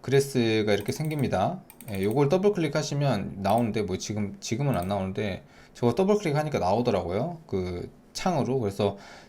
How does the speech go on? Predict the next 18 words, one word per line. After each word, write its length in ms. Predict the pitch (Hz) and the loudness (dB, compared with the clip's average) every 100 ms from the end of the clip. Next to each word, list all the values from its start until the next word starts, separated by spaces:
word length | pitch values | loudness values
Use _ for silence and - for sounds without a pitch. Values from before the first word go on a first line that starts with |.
| - | -4
이걸 240 | 120 139 139 | 4 4 6
반드시 400 | 120 151 - - | 4 2 0 0
다운로드 480 | 110 135 143 123 | 2 2 2 2
하셔가지고 760 | 123 - 135 107 101 107 139 143 | 0 0 0 0 0 0 0 0
두 180 | 139 123 | 0 4
배, 260 | 104 87 - - - | 4 4 -6 -20 -8
어, 240 | 92 87 | -2 -2
받으시고 640 | - 90 101 98 123 104 90 | -2 -2 -2 -2 0 0 0
여러분들이 600 | 104 101 98 110 110 90 - - - - - - _ - - - - - - - - - - - | 0 -2 -2 0 0 0 -8 -20 -16 -16 -16 -20 _ -20 -20 -20 -20 -20 -20 -20 -20 -20 -20 -10
그 200 | 92 90 87 - - - - - - _ _ - | -6 -6 -8 -12 -20 -20 -20 -20 -20 _ _ -8
채굴을 560 | - 180 139 156 95 - - | -2 0 0 0 -2 -6 -16
하셔야 320 | - 160 - | -4 2 2
됩니다. 360 | 107 101 87 85 - | 2 0 -4 -8 -6
지금 260 | 113 107 | -2 -2
이제 220 | 98 101 | 2 2
에포크 260 | 92 139 127 | 2 -2 -4
쓰리로 400 | - 180 190 143 | -2 0 2 2
넘어왔고요. 800 | 95 107 98 95 104 127 113 | 0 2 2 2 0 0 -2